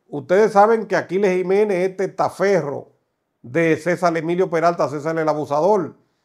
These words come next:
Y le habían hecho una foto, él sale en varias fotos, pero una que se hizo pública, donde él viene bajando detrás de César el abusador.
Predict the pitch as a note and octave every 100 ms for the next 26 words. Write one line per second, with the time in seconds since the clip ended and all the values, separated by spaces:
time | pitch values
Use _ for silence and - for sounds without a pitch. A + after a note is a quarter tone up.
0 | _ _ _ _ - D#3+ G3 F#3+ A3 A#3+
1 | A#3+ B3 A#3+ G#3 A3 A#3 A3+ G3 E3 -
2 | _ _ _ _ _ _ C#3+ D#3+ G#3+ A3
3 | G3+ G#3+ F3 F#3+ G3+ D3 - _ _ _
4 | - F#3 F#3+ A#3+ A#3+ F#3+ F3 F3+ G#3+ A3
5 | G#3 G3+ F3 E3 E3 - _ _ - C#3
6 | G3 F#3+ G#3 A3+ G#3+ A3+ A3+ G#3+ F#3 D#3
7 | F#3+ G#3+ G#3 F#3 E3+ E3 D3+ - F#3 G3
8 | E3+ - - - C3 C#3+ - E3+ F3 E3
9 | D#3+ _ _ - D3+ E3 D#3 D3 C#3+ B2
10 | A#2 A#2+